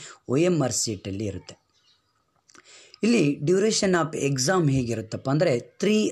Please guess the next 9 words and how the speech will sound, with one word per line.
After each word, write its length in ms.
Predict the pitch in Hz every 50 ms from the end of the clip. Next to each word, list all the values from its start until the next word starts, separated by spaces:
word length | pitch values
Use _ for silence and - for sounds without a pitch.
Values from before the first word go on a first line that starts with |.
| - -
ಅವರ್ಸ್, 480 | 139 135 123 113 107 104 - - - - - _ _ - - - - - _ - 139
ಮೂರು 360 | 160 185 202 214 208 214 185
ಗಂಟೆಗಳ 600 | 139 143 147 156 156 151 156 143 131 135 123 120
ಕಾಲ 320 | 113 - 117 113 123 147
ಅವಕಾಶ 500 | 147 117 107 107 104 - 110 104 - -
ಇರುತ್ತೆ 340 | 104 95 95 95 - - 98
ನಿಮಗೆ. 300 | 95 95 92 90 - - _ -
ಮೂರು 280 | 110 113 117 117 113 104
ಗಂಟೆಗಳ 480 | 104 107 107 104 104 107 101 104 101